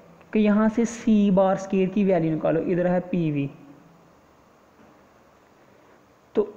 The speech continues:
आप क्या करेंगे, ये जो थ्री है ये divide हो रहा है, इधर आके multiply हो जाएगा, तो क्या हो जाएगा, थ्री पी V। Clear? अब ये जो एम है इधर multiply हो रहा है, इधर आके क्या हो जाएगा, Divide हो जाएगा।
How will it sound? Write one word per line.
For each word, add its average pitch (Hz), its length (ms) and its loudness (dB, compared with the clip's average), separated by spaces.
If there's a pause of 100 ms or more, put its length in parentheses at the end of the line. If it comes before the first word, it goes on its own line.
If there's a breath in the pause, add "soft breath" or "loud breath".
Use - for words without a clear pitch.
आप 196 220 -2
क्या 202 160 2
करेंगे, 185 360 0
ये 180 260 0
जो 196 180 0
थ्री 196 240 2
है 185 220 2
ये 180 100 0
divide 185 360 2
हो 214 120 2
रहा 196 100 2
है, 180 60 2
इधर 185 100 -2
आके 175 200 -2
multiply 165 480 -2
हो 151 120 0
जाएगा, 143 320 -2
तो 165 140 -8
क्या 170 140 0
हो 175 60 0
जाएगा, 165 260 0 (200)
थ्री 156 240 -2
पी 175 220 -4
V। 170 200 -4 (1200)
Clear? 170 360 -2 (1600 loud breath)
अब 202 160 2
ये 214 100 4
जो 190 220 0
एम 214 240 4
है 196 220 2
इधर 208 140 2
multiply 208 500 2
हो 208 100 4
रहा 185 120 2
है, 208 220 -6
इधर 190 140 0
आके 175 220 0
क्या 160 140 0
हो 165 80 0
जाएगा, 147 320 -2 (160)
Divide 160 420 -2
हो 175 120 -2
जाएगा। 175 320 -4